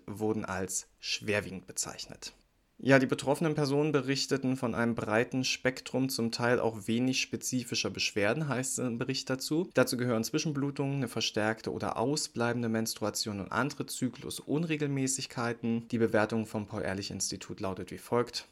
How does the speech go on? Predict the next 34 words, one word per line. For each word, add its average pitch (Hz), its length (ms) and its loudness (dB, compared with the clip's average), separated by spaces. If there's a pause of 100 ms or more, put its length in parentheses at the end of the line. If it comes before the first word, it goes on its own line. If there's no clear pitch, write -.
(120)
„Unter 135 180 6
Berücksichtigung 104 880 -2
der 90 120 0
Anzahl 92 320 -4
geimpfter 127 400 -2
Frauen 95 340 -4
in 98 80 -6
der 95 160 -6
relevanten 92 640 -6
Altersgruppe 110 640 0
und 98 140 -6
der 92 100 -4
Häufigkeit 98 480 -6
von 92 160 -10
Zyklusstörungen 107 920 -4
erscheint 101 340 -2
die 98 80 -8
Zahl 92 260 -4
der 92 100 -6
Meldungen 90 340 -8
nicht - 320 -10
ungewöhnlich 92 720 -4
hoch - 180 -2
zu - 160 -8
sein.“ 73 320 -8 (300)
Allerdings 131 600 6
sei 113 320 4
davon 151 280 2
auszugehen, 113 460 2
dass 110 180 2
viele, 117 440 2
insbesondere 117 800 0
vorübergehende 110 720 0
Zyklusstörungen, 101 960 -4